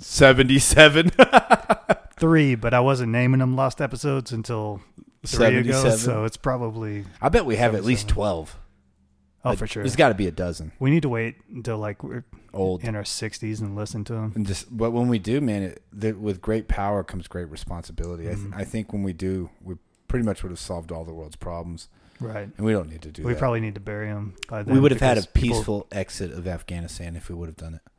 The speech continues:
Speaker 2: <laughs>
Speaker 1: For sure.
Speaker 2: If
Speaker 1: Like,
Speaker 2: we would have published those
Speaker 1: yeah,
Speaker 2: episodes.
Speaker 1: if we would have published those episodes, the Taliban would have been like, "Hey, everything's cool. Let's eat
Speaker 2: Everything's
Speaker 1: ice,
Speaker 2: cool.
Speaker 1: let's eat ice cream." But, uh, what's the name of the
Speaker 2: Yeah, that's
Speaker 1: book?
Speaker 2: on us.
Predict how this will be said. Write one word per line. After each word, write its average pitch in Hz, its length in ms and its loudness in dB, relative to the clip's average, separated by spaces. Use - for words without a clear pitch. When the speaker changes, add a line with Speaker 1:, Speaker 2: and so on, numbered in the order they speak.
Speaker 2:
<laughs> - 560 -2
Speaker 1:
For 104 140 -2
sure. - 240 -2
Speaker 2:
If 90 120 -6
Speaker 1:
Like, 113 220 4
Speaker 2:
we 165 100 2
would 160 140 6
have 131 80 -2
published 120 360 -2
those 110 180 -4
Speaker 1:
yeah, 113 60 0
Speaker 2:
episodes. - 160 -6
Speaker 1:
if 143 120 2
we 170 80 8
would 185 120 8
have 160 60 0
published 175 280 4
those 151 140 0
episodes, 139 500 0
the 110 100 -2
Taliban 123 460 4
would 120 60 2
have 113 80 0
been 110 100 2
like, 95 240 0
"Hey, 110 300 2
everything's 92 420 -6
cool. 85 300 -8
Let's - 220 -10
eat 101 60 -2
Speaker 2:
Everything's 90 180 -4
Speaker 1:
ice, - 40 -8
Speaker 2:
cool. 151 220 -4
Speaker 1:
let's 131 180 -4
eat 104 120 -2
ice 85 180 -8
cream." 80 220 -14
But, 95 180 0
uh, 90 200 -4
what's 175 260 2
the 208 60 -4
name 220 180 2
of 214 60 4
the 165 80 2
Speaker 2:
Yeah, 113 40 -2
that's 139 120 4
Speaker 1:
book? 185 120 6
Speaker 2:
on 110 100 0
us. - 320 -6